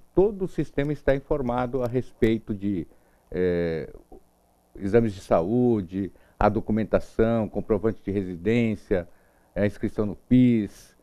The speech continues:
o número da carteira de trabalho, comprovante de residência, enfim, toda a documentação pertinente ao novo trabalhador que vai prestar serviço no condomínio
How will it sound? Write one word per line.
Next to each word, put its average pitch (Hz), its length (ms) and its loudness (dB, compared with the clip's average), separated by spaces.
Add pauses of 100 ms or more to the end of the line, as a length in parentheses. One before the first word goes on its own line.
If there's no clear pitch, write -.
(240)
o 107 80 -4
número 123 280 2
da 101 140 2
carteira 98 400 -2
de 85 80 -12
trabalho, 98 880 0 (600)
comprovante 113 520 0
de 101 100 -4
residência, 101 640 -4
enfim, 101 260 -8
toda 208 320 -2
a - 20 -6
documentação 131 680 -2
pertinente 131 640 -4
ao 127 80 2
novo 170 320 -2
trabalhador 95 800 0 (340)
que 101 120 0
vai 117 180 4
prestar 107 340 -2
serviço 92 500 -6
no 85 80 -12
condomínio 87 600 -4